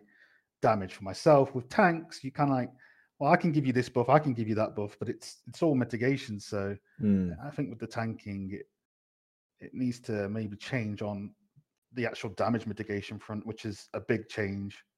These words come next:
Speaker 1: 'Cause it, as you know, the, the boss meta for damage is like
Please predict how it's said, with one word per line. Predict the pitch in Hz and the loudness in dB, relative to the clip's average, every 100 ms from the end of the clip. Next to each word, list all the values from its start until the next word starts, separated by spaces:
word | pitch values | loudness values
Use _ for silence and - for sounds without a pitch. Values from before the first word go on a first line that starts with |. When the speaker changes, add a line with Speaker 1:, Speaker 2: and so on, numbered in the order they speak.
| _ | _
Speaker 1:
'Cause | 131 | 4
it, | 156 156 - _ _ _ - | 4 2 -12 _ _ _ -2
as | 160 | 0
you | 139 | 6
know, | 143 | 6
the, | 107 107 - _ - | 6 2 -2 _ -8
the | 113 | 0
boss | 131 135 - | 4 4 4
meta | 104 - 101 | -4 -4 -8
for | - | -4
damage | 107 107 98 90 | -2 -2 -2 -8
is | 92 | -6
like | 92 | -6